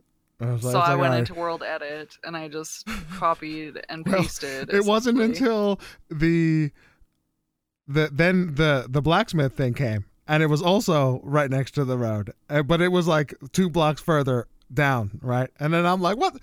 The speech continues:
Speaker 1: This? What the hell is this? No, we can't. This, we can't. This can't be."
Speaker 2: <laughs>
Speaker 1: And Al-, Alma got a little, uh, annoyed with me, but Almond doesn't.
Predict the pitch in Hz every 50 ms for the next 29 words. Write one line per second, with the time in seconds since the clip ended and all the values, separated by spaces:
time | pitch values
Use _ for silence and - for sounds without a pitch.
0 | - - - 311 427 370 277 - - 294 311 302 359 381 320 311 311 294 320 392
1 | 381 359 - - 269 302 302 277 262 269 269 - 311 302 262 - 180 190 262 262
2 | 208 208 233 240 - 247 247 262 - - - 180 226 233 220 320 254 233 214 202
3 | 233 247 214 156 131 113 98 - - - - - 151 - - 190 190 196 190 196
4 | 202 190 185 - - 175 185 196 196 175 165 160 170 165 160 156 151 156 151 147
5 | 143 143 147 143 139 131 123 123 117 110 101 104 _ _ _ _ _ _ 139 135
6 | 135 139 131 131 139 139 143 147 127 151 165 175 165 151 147 120 160 - 170 196
7 | 233 233 226 214 196 190 190 196 185 185 185 180 170 147